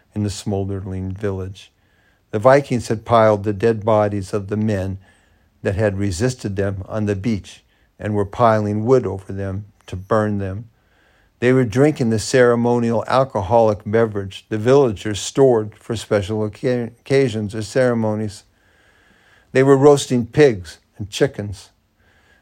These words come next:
They had women and young girls tied together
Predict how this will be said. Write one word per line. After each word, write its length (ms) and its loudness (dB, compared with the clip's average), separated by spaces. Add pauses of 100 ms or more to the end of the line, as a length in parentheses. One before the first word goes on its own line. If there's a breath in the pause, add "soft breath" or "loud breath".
They 100 0
had 220 6
women 580 2
and 160 0
young 240 4
girls 340 4
tied 400 2
together 580 -4